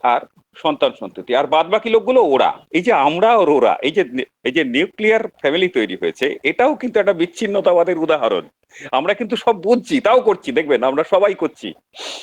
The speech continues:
যৌথ পরিবার এখন উঠে গেছে, নেই। তো খুব কম গ্রামের ডিমে থেকে কিছু পাবেন,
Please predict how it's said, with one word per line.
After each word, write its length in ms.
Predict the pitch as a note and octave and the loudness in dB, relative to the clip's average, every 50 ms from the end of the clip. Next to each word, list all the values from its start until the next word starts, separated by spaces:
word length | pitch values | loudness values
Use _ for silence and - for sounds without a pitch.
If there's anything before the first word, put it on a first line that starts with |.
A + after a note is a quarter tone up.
| - _ - | -20 _ -4
যৌথ 260 | - D3 F#3+ - G3 | 0 0 0 0 0
পরিবার 340 | A3 - F#3 F3+ F3 F3 D#3+ | 0 0 0 2 2 2 2
এখন 200 | E3 - E3+ D#3 | 0 -2 -4 -6
উঠে 240 | D#3 D#3 F#3+ F3+ D#3 | -4 -2 0 0 0
গেছে, 240 | B2+ G#2 - A2 | 0 -2 -4 -6
নেই। 300 | G#2 C3+ D3 C3 F#2+ D#2+ D#2+ _ _ _ _ _ _ _ _ _ _ _ - | -6 -4 -4 -4 -4 -8 -12 _ _ _ _ _ _ _ _ _ _ _ 0
তো 120 | F#4 F#4 | 0 0
খুব 260 | - - C#4 D#4 - - | 2 0 -2 -2 -2 0
কম 360 | - G3+ F3 C#3+ A2+ F#2 - - - | 2 2 4 4 2 0 -4 -12 -12
গ্রামের 340 | C3+ A2+ D3 D3+ D#3+ F3+ E3+ | -4 0 0 2 2 0 -2
ডিমে 160 | D#3 E3+ E3+ | -4 -4 -4
থেকে 260 | - - D3+ C#3+ D#3 - | -6 -6 -6 -6 -6 -6
কিছু 220 | - - - - - | -8 -12 -20 -8 -4
পাবেন, 300 | - C#2 - - - | -4 -4 -2 -4 -8